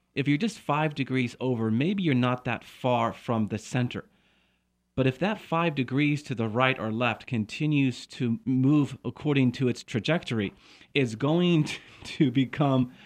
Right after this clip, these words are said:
greater in its distance from the original direction of the original point. In effect, what I'm talking about here is the ripple effect. And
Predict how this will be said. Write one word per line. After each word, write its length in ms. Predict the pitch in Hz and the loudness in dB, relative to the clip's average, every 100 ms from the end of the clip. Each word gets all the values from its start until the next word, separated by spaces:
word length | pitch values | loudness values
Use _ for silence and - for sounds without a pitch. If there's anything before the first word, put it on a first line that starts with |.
| - _ | -20 _
greater 380 | - 135 165 165 | -2 2 2 2
in 200 | 147 135 | 0 0
its 160 | 127 - | 0 -2
distance 520 | 151 147 - 110 - _ _ | -6 -4 -4 -4 -6 _ _
from 520 | - - 127 120 107 - - - | -6 0 2 2 0 -4 -20 -6
the 220 | 117 127 | 0 2
original 340 | 120 131 120 | 2 2 2
direction 460 | 117 117 120 - 113 | 2 2 0 0 -2
of 140 | 117 113 | -2 0
the 80 | |
original 280 | 113 110 107 | 0 0 -2
point. 500 | 101 - 113 92 - _ _ _ - | -4 -2 0 -2 -6 _ _ _ 0
In 100 | 147 | 0
effect, 340 | 123 156 139 | 2 -2 -2
what 140 | 120 | -2
I'm 120 | 117 110 | -2 -2
talking 260 | 120 113 | -2 -2
about 180 | 110 104 | -4 -4
here 240 | 92 107 | -4 -6
is 320 | 107 110 104 - _ _ _ | -2 -2 -4 -6 _ _ _
the 120 | 123 | 0
ripple 500 | 117 117 120 113 101 | 2 2 2 -2 -4
effect. 600 | 101 - 110 82 - - - _ _ _ - | -8 -8 -6 -8 -12 -20 -20 _ _ _ -2
And 360 | 127 120 107 | 2 2 0